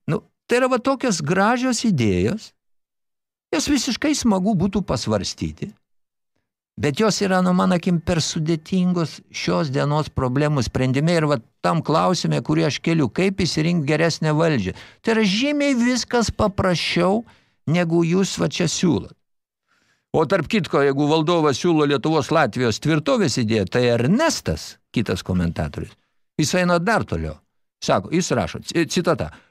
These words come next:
„Pradėti reikia nuo sunkiausio, nuo savęs. Pasikeisk tu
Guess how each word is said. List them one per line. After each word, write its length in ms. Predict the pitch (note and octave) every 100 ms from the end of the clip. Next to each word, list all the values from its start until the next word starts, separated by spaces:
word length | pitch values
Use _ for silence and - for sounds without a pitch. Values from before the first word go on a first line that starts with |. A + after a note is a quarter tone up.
| _
„Pradėti 680 | A#2 A2 G#2 B2+ B3 A3+ F3
reikia 400 | D#3 G2 - D#2+
nuo 260 | G2+ F#3+ A3
sunkiausio, 840 | - F3 C3 A3+ B3 A2 - D2 _ _ -
nuo 200 | C#3 A#3 A3+
savęs. 720 | - G#3 G#3+ G#2+ - - - _ _ -
Pasikeisk 640 | D3 - C3+ E3 G#2 - -
tu 140 | C#4